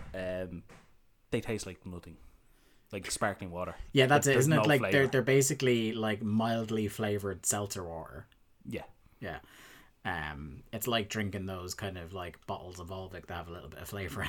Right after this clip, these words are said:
Speaker 2: them. <laughs> That's, that's my understanding, but they get you fucked up.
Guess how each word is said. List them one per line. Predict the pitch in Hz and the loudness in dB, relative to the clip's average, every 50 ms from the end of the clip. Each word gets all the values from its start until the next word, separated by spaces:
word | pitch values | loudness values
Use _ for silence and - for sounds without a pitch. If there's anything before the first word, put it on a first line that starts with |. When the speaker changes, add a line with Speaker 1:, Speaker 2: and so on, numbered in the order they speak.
| 69 - | -2 0
Speaker 2:
them. | - - - 110 107 - _ _ - - - - | 0 0 0 -2 -6 -10 _ _ -20 -20 -16 -12
<laughs> | 139 123 - - - _ _ _ _ - - | -12 -12 -12 -14 -18 _ _ _ _ -16 -8
That's, | - 104 101 - - | -6 -6 -6 -6 -4
that's | - 110 110 - 104 | -4 -4 -2 -2 -2
my | 104 101 104 95 | -2 -2 -2 -2
understanding, | 92 92 85 82 80 - 101 87 85 80 82 78 78 101 | -4 -6 -6 -8 -8 -8 -8 -8 -8 -8 -10 -10 -10 -10
but | 101 95 | -10 -10
they | - 92 | -8 -8
get | 85 87 - | -8 -8 -8
you | 92 | -8
fucked | - 104 95 - - | -6 -8 -6 -4 -4
up. | 120 - - | -6 -6 -6